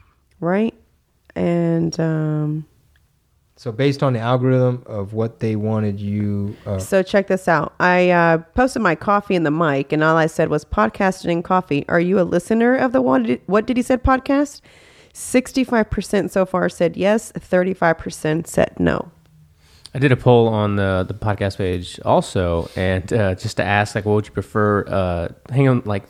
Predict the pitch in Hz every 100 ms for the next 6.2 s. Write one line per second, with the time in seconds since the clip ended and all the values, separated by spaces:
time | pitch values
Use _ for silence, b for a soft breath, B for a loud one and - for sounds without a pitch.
0 | - - 143 123 131 127 120 107 160 165
1 | 160 156 131 - 107 101 98 107 101 98
2 | 95 - - 107 101 - 131 131 127 113
3 | 143 135 104 104 98 104 104 92 - 101
4 | 95 98 95 95 - 110 98 85 82 85
5 | 85 117 - 104 - 110 B B B -
6 | 101 92